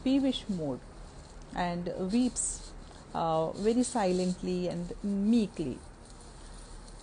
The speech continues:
So during this difficult and, uh, difficult de-, dentition, especially when there is a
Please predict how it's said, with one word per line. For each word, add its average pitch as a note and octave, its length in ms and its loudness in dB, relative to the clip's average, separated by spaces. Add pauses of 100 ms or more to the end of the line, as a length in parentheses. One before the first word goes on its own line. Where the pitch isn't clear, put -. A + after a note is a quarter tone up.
(240)
So C4 240 6
during D#4 320 6
this E4 200 8
difficult C4+ 680 4
and, C4 260 8
uh, F#3+ 520 8
difficult A3+ 560 4
de-, A3+ 120 6
dentition, A3 840 4 (560)
especially G#3 680 2
when F#3 180 4
there F#3+ 120 4
is G#3 160 4
a G#3+ 140 4